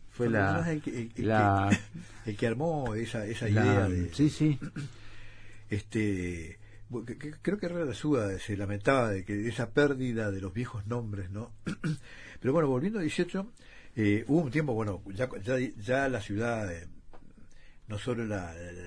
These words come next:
Speaker 2: la ciudad nueva, sino ya Montevideo en crecimiento en el novecientos. <coughs> Después del novecientos fue que se instaló el centro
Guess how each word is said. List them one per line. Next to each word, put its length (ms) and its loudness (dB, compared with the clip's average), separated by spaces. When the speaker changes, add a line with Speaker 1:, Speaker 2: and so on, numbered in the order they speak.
Speaker 2:
la 180 -2
ciudad 260 -2
nueva, 220 -2
sino 260 -2
ya 300 0
Montevideo 400 -2
en 40 -4
crecimiento 640 -4
en 100 0
el 60 -2
novecientos. 680 2
<coughs> 200 -16
Después 240 4
del 80 4
novecientos 500 2
fue 180 -2
que 120 -2
se 100 -6
instaló 240 -2
el 80 2
centro 520 -6